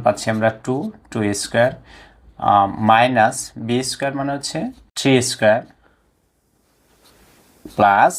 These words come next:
সি স্কয়ার মানে হচ্ছে ওয়ান স্কয়ার। এখন আমরা যে কাজটি করব এটা হচ্ছে দুই, দুই দ্বারা গুণ করলে যেহেতু টু স্কয়ার আছে,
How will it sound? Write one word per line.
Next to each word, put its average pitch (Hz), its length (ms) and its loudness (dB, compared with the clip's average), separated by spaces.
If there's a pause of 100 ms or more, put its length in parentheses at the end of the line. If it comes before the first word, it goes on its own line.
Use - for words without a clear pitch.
সি 120 180 0
স্কয়ার 110 320 -2
মানে 110 260 -4
হচ্ছে 117 280 -8
ওয়ান 98 440 2
স্কয়ার। - 400 -10 (2250)
এখন 143 320 2
আমরা 127 260 4
যে 131 180 -4
কাজটি - 380 0
করব 107 220 -6 (120)
এটা 117 160 -2
হচ্ছে 147 240 -4 (420)
দুই, 131 420 4
দুই 110 320 -4
দ্বারা 110 180 6
গুণ 110 220 -2
করলে 113 280 -8
যেহেতু 120 300 -4
টু 127 160 0 (120)
স্কয়ার 123 300 2
আছে, 107 260 0